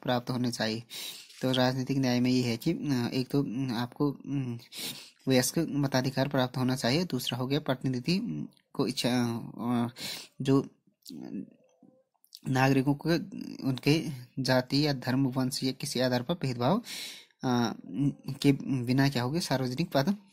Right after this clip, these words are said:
प्राप्त होना चाहिए। तीसरा हो गया सामाजिक न्याय। व्यक्ति और व्यक्ति के मध्य सामाजिक स्थिति के आधार पर कोई भेदभाव नहीं किया जाना चाहिए।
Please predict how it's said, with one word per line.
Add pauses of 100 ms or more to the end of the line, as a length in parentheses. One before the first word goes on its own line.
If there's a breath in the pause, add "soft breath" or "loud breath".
प्राप्त
होना
चाहिए। (220)
तीसरा
हो
गया
सामाजिक
न्याय। (540 loud breath)
व्यक्ति
और
व्यक्ति
के
मध्य
सामाजिक
स्थिति
के
आधार
पर
कोई
भेदभाव
नहीं
किया
जाना
चाहिए।